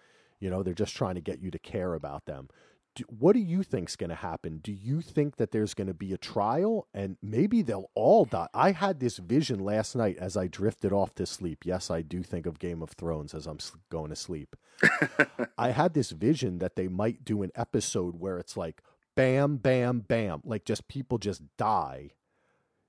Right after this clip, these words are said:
Speaker 1: You know,
Speaker 2: Like The
Speaker 1: where
Speaker 2: Godfather.
Speaker 1: Yeah, yeah, where it's just like
Speaker 2: During the christening.
Speaker 1: they do a trial and they're like, "Cersei," bam, they cut her head off.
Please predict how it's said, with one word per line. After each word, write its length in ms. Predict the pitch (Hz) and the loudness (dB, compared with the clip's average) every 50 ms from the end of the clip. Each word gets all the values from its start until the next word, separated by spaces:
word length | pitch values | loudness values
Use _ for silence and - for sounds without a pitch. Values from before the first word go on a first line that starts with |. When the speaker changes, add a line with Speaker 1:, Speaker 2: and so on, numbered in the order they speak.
| _ _ _ _ _ | _ _ _ _ _
Speaker 1:
You 140 | - 95 101 | -2 -2 0
know, 140 | 101 101 107 | 4 6 6
Speaker 2:
Like 100 | 120 123 107 | 6 6 6
The 0 | |
Speaker 1:
where 120 | 98 101 101 | 4 2 4
Speaker 2:
Godfather. 680 | 117 113 113 104 - - 104 98 92 90 87 82 87 - - | 6 4 4 4 2 -2 -2 0 0 -2 -4 -6 -10 -8 -4
Speaker 1:
Yeah, 260 | 131 131 156 - - | 2 2 2 2 2
yeah, 220 | 120 120 160 185 | 0 0 0 0
where 240 | - - 120 127 127 123 | 0 2 2 2 2 2
it's 120 | - - | 0 0
just 260 | - 139 120 - - | -2 0 -2 0 0
like 160 | 123 107 98 95 | -2 0 0 0
Speaker 2:
During 160 | 110 107 104 | -2 -2 -4
the 60 | 101 | -6
christening. 520 | - - - 101 - - - 90 85 78 - | -8 -6 -8 -8 -8 -8 -14 -14 -14 -12 -2
Speaker 1:
they 140 | - 123 120 | 0 0 0
do 240 | 110 98 139 139 135 | 2 2 2 4 4
a 60 | 131 | 4
trial 640 | - - - 156 139 156 175 190 196 214 208 202 - - | 0 2 4 6 6 6 6 6 6 6 4 4 0 0
and 120 | 127 123 120 | -4 -2 0
they're 100 | 120 117 | 0 0
like, 200 | 110 107 104 - | 0 0 -2 -4
"Cersei," 640 | - - - 156 160 151 - - 190 180 185 185 - _ _ _ _ _ - 110 - | -4 2 4 4 4 4 0 -2 -2 -2 -4 -6 -8 _ _ _ _ _ -16 -2 4
bam, 300 | 156 147 139 113 95 98 | 6 6 6 6 2 -2
they 80 | 98 | -4
cut 240 | - - - 147 120 | -4 0 0 2 4
her 100 | 120 117 | 4 2
head 200 | 104 - 131 104 | 2 2 2 2
off. 320 | 90 73 71 71 - - | 2 0 -2 -6 -12 -16